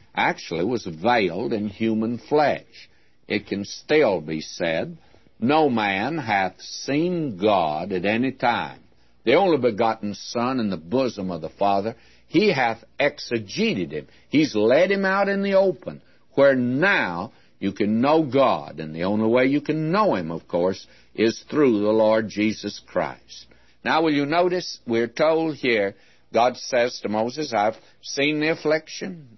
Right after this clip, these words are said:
I've heard their cry, and I've come down now to deliver them." And in verse eight, "And I'm come down to deliver them out of the hand of the Egyptians, and to bring them up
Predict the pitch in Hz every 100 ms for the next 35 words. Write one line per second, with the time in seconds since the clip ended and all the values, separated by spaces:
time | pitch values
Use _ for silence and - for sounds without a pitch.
0 | - 90 113 120 123 135 147 - - 98
1 | 92 101 107 117 135 - 135 135 117 120
2 | 120 104 95 101 - _ _ _ - 123
3 | 156 190 233 123 87 85 76 67 - -
4 | 85 85 85 110 156 160 107 92 76 _
5 | _ _ _ _ 95 98 127 151 156 160
6 | 160 147 143 160 156 135 120 127 156 151
7 | 143 160 156 143 139 120 104 - 147 156
8 | 165 156 143 139 143 135 110 156 170 -
9 | 185 208 196 - _ _ - 113 120 113
10 | 92 107 147 165 160 143 135 131 - 156
11 | 170 -